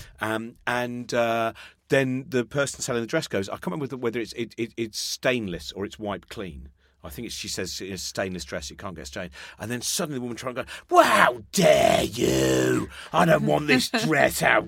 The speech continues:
Speaker 1: dare you? What are you trying to say? Stainless." As it, you know, and then, so you go, this is a, a weird moment in a shop. And then from a very early stage, so this is not a spoiler at all,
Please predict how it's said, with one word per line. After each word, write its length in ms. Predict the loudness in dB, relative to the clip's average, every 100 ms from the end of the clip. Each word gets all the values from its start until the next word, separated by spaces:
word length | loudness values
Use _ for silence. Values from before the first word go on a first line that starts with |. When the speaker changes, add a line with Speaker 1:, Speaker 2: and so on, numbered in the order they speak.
| -4
Speaker 1:
dare 260 | -2 2 2
you? 140 | -2
What 120 | -6
are 40 | -6
you 60 |
trying 340 | -4 -4 -4 -4
to 120 | -6
say? 440 | -6 -2 0 -2
Stainless." 800 | -4 -10 -2 0 0 0 0 -2 -4 -14 -2
As 160 | 0
it, 80 | 4
you 80 | 4
know, 100 | 6
and 160 | 6 4
then, 200 | 4 2
so 260 | -4 2
you 160 | 4 4
go, 220 | 4 4
this 240 | 4 -4 -2
is 80 |
a, 100 | 0 0
a 80 | -2
weird 460 | -2 0 4 4 4
moment 380 | 2 2 2 -2
in 80 |
a 40 | -4
shop. 360 | -4 -4 -4 -6 -16 -16 -16 -4
And 140 | 0
then 80 | 0
from 180 | 2 0
a 60 |
very 380 | 2 4 4 6
early 160 | 4 2
stage, 380 | 0 0 0 -2
so 60 |
this 200 | -6 -6
is 100 | -4
not 240 | -4 -4 -6
a 20 |
spoiler 440 | -6 -4 -2 -4
at 180 | -6 -2
all, 300 | -2 -2 -8